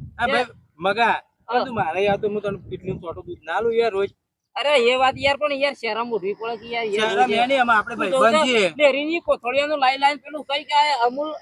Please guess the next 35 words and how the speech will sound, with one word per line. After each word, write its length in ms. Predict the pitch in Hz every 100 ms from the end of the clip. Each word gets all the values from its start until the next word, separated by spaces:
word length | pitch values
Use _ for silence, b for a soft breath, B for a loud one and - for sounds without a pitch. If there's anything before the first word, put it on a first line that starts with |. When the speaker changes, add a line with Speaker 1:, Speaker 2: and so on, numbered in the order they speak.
| -
Speaker 2:
અમૂલનું 400 | 233 262 285 294
દૂધ 160 | 254 262
લઈ 120 | 262
લઈને 160 | 277 254
છોકરો 220 | 214 233
મોટો 280 | 233 208 208
કર્યો 260 | 214 226 214
છે 100 | 220
યાર 120 | 226
કે. 180 | 226 247 160 _ _ _ _ _
અમે 180 | 247 311
ઢોરોમાં, 580 | 208 226 220 254 277 285 - -
ઢોરોની 500 | 240 247 226 254 269
યાર 100 | 254
કોઈ 160 | 254 233
ચાર 200 | 214 208
જ 100 | 202
નહીં 180 | 208 214
માર. 120 | 214 - _ _
ત્રણ 240 | 302 330
ગાય 220 | 302 311 320
લાવ્યો 280 | 311 320 294
લોણ્યો 280 | 277 302 311
કરીને 280 | 311 311
પાછી. 360 | 302 262 226 190 - _
તે 140 | 320 339
ત્રણ 280 | 294 294 302
ને 80 | 320
ત્રણ 260 | - 302 285
તું 120 | 311
જોઉં 160 | 269 277
તો 80 | 302
પે-, 280 | 285 277 285
એક 100 | 277 -
તો 120 | -